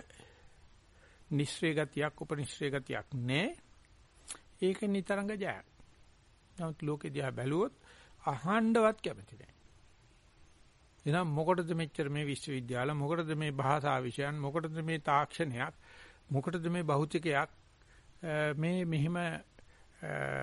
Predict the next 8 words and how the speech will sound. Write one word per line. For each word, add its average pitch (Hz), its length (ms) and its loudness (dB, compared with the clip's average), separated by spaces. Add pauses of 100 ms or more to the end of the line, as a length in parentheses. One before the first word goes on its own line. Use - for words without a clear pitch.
(760)
නිරාමිෂ 175 500 4
දෙයක් 156 280 0
තියෙනවා 113 300 -4
නම් - 160 -14
කියලා. - 260 -18 (440)
ඉතින් 185 260 2
ඒක 175 120 4
නිසා 180 540 0